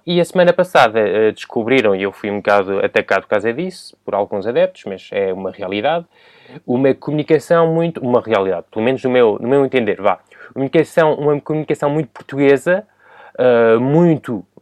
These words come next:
para mim, eh, eh, sem clubismo, muito a Porto, aquela cena do, o nós contra eles,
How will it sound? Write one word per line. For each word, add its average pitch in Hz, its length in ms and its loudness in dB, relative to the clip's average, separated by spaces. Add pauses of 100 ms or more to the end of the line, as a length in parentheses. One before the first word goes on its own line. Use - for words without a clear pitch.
(1400)
para 139 180 4
mim, 135 380 0
eh, 104 880 0
eh, 98 40 -4
sem 113 220 -2
clubismo, 120 560 -2
muito 131 400 -4
a 139 120 4
Porto, 131 500 -2 (300)
aquela 131 360 4
cena 131 400 0
do, 117 160 -4
o 120 580 -2
nós 147 420 6
contra 143 380 2
eles, 131 680 4